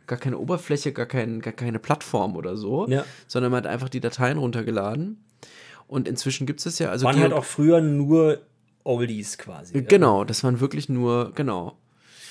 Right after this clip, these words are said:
Speaker 1: Und jetzt gibt's ja da alles Mögliche.
Speaker 2: Genau, manche Publisher sind ja, be-, also hier C D Projekt Red sind ja
Speaker 1: Stimmt, bei
Speaker 2: äh,
Speaker 1: G O G.
Speaker 2: immer da. Die haben auch andere größere Titel. G O G Galaxy als Plattform ist ja auch eine relativ eingängige Sache.
Speaker 1: Genau,
Speaker 2: Und
Speaker 1: die
Speaker 2: eben
Speaker 1: gefällt mir auch irgendwie,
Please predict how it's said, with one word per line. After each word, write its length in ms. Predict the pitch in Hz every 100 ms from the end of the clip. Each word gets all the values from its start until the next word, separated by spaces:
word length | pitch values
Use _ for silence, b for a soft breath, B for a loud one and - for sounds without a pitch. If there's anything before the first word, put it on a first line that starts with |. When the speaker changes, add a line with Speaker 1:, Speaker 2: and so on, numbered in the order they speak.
| B B
Speaker 1:
Und 140 | 123 117
jetzt 180 | 110
gibt's 220 | - - 123
ja 80 |
da 320 | 101 95 107 -
alles 200 | 104 107
Mögliche. 580 | 113 127 127 110 113 170
Speaker 2:
Genau, 140 | 113 110
manche 280 | 127 151
Publisher 480 | 127 120 120 131 127
sind 180 | 113 127
ja, 80 | 127
be-, 280 | 123 117 -
also 240 | 107 123 123
hier 540 | 104 117 113 110 113 -
C 180 | - 113
D 120 | 110
Projekt 360 | - 117 117 -
Red 360 | 117 127 - - 113
sind 220 | 113 117
ja 40 | 117
Speaker 1:
Stimmt, 540 | 117 147 120 104 - b b b b -
bei 180 | 110
Speaker 2:
äh, 140 | 113 113
Speaker 1:
G 60 | 113
O 60 |
G. 180 | 113 113
Speaker 2:
immer 220 | 131 131 131
da. 240 | 131 131
Die 100 | 120
haben 140 | 120
auch 100 | 123
andere 280 | 104 127 139
größere 440 | 131 127 135 - 131
Titel. 440 | - 135 139 131 127
G 140 | 131
O 40 | 127
G 120 | 123
Galaxy 500 | 110 120 131 - 131
als 160 | 123 -
Plattform 440 | 117 123 127 120
ist 120 | 120
ja 80 | -
auch 160 | 120 131
eine 120 | 120
relativ 540 | 120 131 - 123 -
eingängige 540 | 120 117 123 120 117 110
Sache. 380 | 104 113 143 165
Speaker 1:
Genau, 420 | 185 139 95 113
Speaker 2:
Und 160 | 165 170
Speaker 1:
die 60 | 185
Speaker 2:
eben 120 | 180
Speaker 1:
gefällt 200 | 208 -
mir 80 | 247
auch 100 | -
irgendwie, 380 | 92 113 110